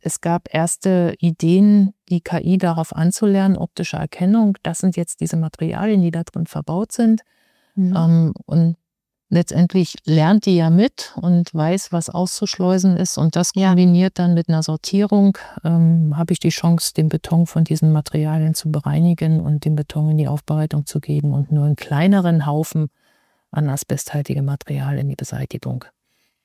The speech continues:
Speaker 1: Da sind erste Projekte gelaufen und ich gehe fest davon aus, weil es immer mehr Material ist, was jetzt durch die Infrastrukturprojekte ansteht, dass da auch in den nächsten Monaten und Jahren da irgendeiner, nicht nur einer, mehrere aus dem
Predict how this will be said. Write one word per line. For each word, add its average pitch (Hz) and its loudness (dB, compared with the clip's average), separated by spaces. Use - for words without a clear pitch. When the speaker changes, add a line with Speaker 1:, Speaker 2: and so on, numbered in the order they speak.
Speaker 1:
Da 165 4
sind 185 2
erste 180 0
Projekte 175 0
gelaufen 165 2
und 175 4
ich 170 0
gehe 180 2
fest - -2
davon 175 0
aus, 170 0
weil 160 2
es - -4
immer 180 2
mehr 165 4
Material 165 0
ist, - -6
was 156 -8
jetzt - -8
durch - -4
die - -8
Infrastrukturprojekte 156 -4
ansteht, 156 -2
dass 147 -2
da 143 -2
auch - -6
in 139 -2
den 143 0
nächsten 135 -4
Monaten 147 -2
und 127 -2
Jahren 135 -2
da 143 -2
irgendeiner, 156 0
nicht 196 4
nur 208 4
einer, 143 0
mehrere 151 2
aus 151 -2
dem 139 2